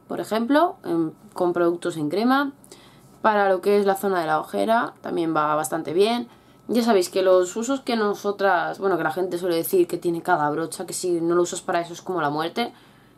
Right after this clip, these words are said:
es una chorrada. Cada uno usa la brocha y el pincel que tiene, como quiere y puede y como sabe, y ya está. Esta también es de corte pla-, o sea, de corte biselado, pero tiene el cortecito más redondo.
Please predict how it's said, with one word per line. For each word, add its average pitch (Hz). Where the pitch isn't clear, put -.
es 208
una 190
chorrada. 151
Cada 160
uno 185
usa 170
la 151
brocha 175
y 160
el 151
pincel 151
que 170
tiene, 220
como 151
quiere 214
y 208
puede 226
y 208
como 160
sabe, 139
y 156
ya 147
está. -
Esta -
también 269
es 240
de 226
corte 233
pla-, 233
o 196
sea, 185
de 190
corte 208
biselado, 233
pero 233
tiene 226
el 220
cortecito 214
más 196
redondo. 151